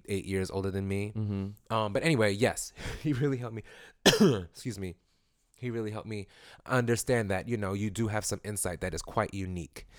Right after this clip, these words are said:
Speaker 2: Yeah.
Speaker 1: and perhaps you should continue on this path. And, and that's what I did. And I, I, I felt like I became a, an expert in the, in navigating a space that is gay, that is black, that is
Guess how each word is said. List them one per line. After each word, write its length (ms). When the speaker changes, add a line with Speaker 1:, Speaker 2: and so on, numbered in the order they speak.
Speaker 2:
Yeah. 100
Speaker 1:
and 120
perhaps 320
you 80
should 140
continue 400
on 100
this 140
path. 260
And, 160
and 100
that's 160
what 120
I 80
did. 220
And 120
I, 120
I, 180
I 80
felt 200
like 140
I 80
became 480
a, 280
an 180
expert 640
in 480
the, 240
in 100
navigating 580
a 40
space 560
that 200
is 320
gay, 440
that 200
is 200
black, 600
that 120
is 160